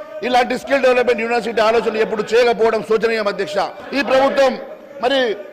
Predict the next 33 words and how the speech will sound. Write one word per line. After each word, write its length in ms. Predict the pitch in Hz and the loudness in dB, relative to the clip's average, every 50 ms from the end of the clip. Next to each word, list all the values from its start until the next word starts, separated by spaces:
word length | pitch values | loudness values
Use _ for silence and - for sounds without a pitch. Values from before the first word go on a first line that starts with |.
| - 175 | -10 -8
ముందుకొచ్చి 680 | 226 269 285 277 - 262 254 - - 285 285 277 240 - - - - - 196 | -6 -4 -2 0 2 0 0 0 0 -2 -2 -2 -2 -4 -8 -12 -10 -6 -2
ఇలాంటి 260 | 240 262 262 240 262 | 0 2 2 2 2
యూనివర్సిటీని, 720 | 226 233 254 269 254 180 262 226 262 254 247 262 247 214 | 2 2 2 2 2 2 0 -2 -2 0 2 2 2 0
స్కిల్ 400 | 180 - - - - - 262 269 | 0 -4 -8 -12 -4 -2 0 2
డెవలప్‌మెంట్ 380 | 247 262 254 262 254 254 240 220 | 4 4 4 4 4 2 0 0
యూనివర్సిటీని 560 | 233 240 262 254 190 247 233 247 247 247 247 | 0 2 2 2 2 0 -2 -2 0 0 0
మీరు 400 | 240 247 247 247 240 226 196 - - - - - 156 | 0 0 2 4 4 4 2 0 -2 -8 -6 -2 -2
మరి 80 | - | -2
ప్రమోట్ 400 | 147 185 220 254 277 269 240 240 | 0 2 2 4 4 4 4 4
చేయడం 240 | 254 247 247 247 226 | 2 4 2 2 2
వల్ల 360 | 240 240 240 240 226 214 - - - - - - - | 2 4 4 4 4 4 2 -2 -6 -14 -6 -2 0
మరి 180 | 233 247 254 | 0 2 0
నిజంగా 480 | 214 190 170 208 202 214 240 269 269 262 | 0 -4 -4 -4 -2 0 2 2 2 2
కూడా 260 | 214 202 247 247 247 | 2 2 2 4 4
ఇక్కడ 240 | 247 240 190 233 233 | 4 4 4 2 2
ఉన్నటువంటి 580 | 240 247 214 240 247 240 196 247 240 220 185 - - - - - | 2 2 2 2 2 2 2 0 -2 -2 -2 -6 -10 -8 -2 0
చాలా 200 | 220 240 269 269 | 2 4 4 4
మంది 200 | 262 269 254 247 | 4 2 2 0
నిరుద్యోగ 640 | 220 226 240 247 240 202 233 247 240 226 226 226 208 | -2 -2 -2 -2 0 2 4 4 4 4 4 2 4
యువత 200 | 240 262 247 262 | 4 4 4 4
కోసం 340 | 233 214 240 226 226 226 233 | 2 2 2 2 2 2 0
ఇది 120 | 233 220 | 0 0
లబ్ధి 240 | 202 208 202 196 233 | 0 0 0 0 0
చేకూరేటువంటి 600 | 226 226 226 208 214 220 220 196 214 214 196 196 | 0 2 2 4 4 2 2 2 0 0 0 2
అవకాశం 380 | 196 214 208 254 247 208 233 226 | 0 2 2 2 2 2 2 0
ఉన్నది 160 | 226 226 220 | 0 0 0
అధ్యక్ష. 260 | 214 190 202 180 - 214 196 185 - - - - - - 156 | 0 0 -2 -2 0 2 2 2 0 -2 -6 -16 -12 -8 -4
దీన్ని 180 | 214 233 240 | -2 0 0
మేము 160 | 240 233 220 202 | 2 2 2 2
మనస్ఫూర్తిగా 520 | 214 247 226 - - 254 226 196 233 240 | 2 2 2 2 0 -2 0 2 2 2
స్వాగతి-, 580 | - 226 208 214 202 202 202 202 196 190 175 156 | 4 4 4 4 4 2 2 2 0 0 -2 -2
స్వాగతిస్తున్నాం 560 | - 196 220 214 202 196 - - 202 196 190 185 | 0 0 2 2 0 -2 -4 -4 -2 -2 0 0
అధ్యక్ష. 260 | 175 170 170 - | 0 -2 -4 -4